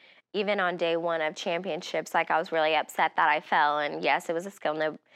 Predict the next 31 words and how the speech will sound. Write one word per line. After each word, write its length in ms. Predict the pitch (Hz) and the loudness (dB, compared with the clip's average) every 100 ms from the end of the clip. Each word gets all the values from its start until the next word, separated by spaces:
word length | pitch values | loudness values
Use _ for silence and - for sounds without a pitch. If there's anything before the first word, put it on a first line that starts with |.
| - - | -20 -8
no 240 | 170 151 | -2 -2
female 360 | 156 180 147 170 | -2 -4 -4 -4
has 180 | 170 | -4
ever 160 | 170 160 | -2 -2
done 240 | 170 170 | 0 0
before, 300 | 220 226 185 | 0 -2 0
but 100 | 170 | 4
I 100 | 175 | 4
was 120 | 165 - | 4 2
pretty 260 | - 175 | -4 0
upset 360 | 147 - - 180 | 0 0 2 2
with 160 | 170 - | 2 -2
myself 420 | 160 - 147 151 - - _ | -4 0 0 0 -6 -20 _
just 200 | 185 185 | -4 -4
because 240 | 208 208 - | -6 -6 2
I 160 | 170 | 2
know 180 | 170 170 - | 4 0 4
I 160 | 156 | 4
can 180 | 160 214 | 2 -2
do 140 | 214 | 0
it. 160 | 262 277 | 0 0
So 100 | - | -2
I 100 | 190 | -2
feel 160 | 185 185 | 0 2
like 200 | 175 - - - - _ _ _ _ _ _ | 0 -2 -14 -20 -20 _ _ _ _ _ _
my 120 | 208 | -2
standards 480 | 202 208 196 196 190 | 0 0 2 0 -2
for 140 | - | -4
myself 560 | 208 180 - 170 185 - _ | -2 -2 2 4 4 0 _
are 140 | 165 165 | 4 4
higher, 720 | 175 147 165 175 214 285 | 6 6 6 6 4 2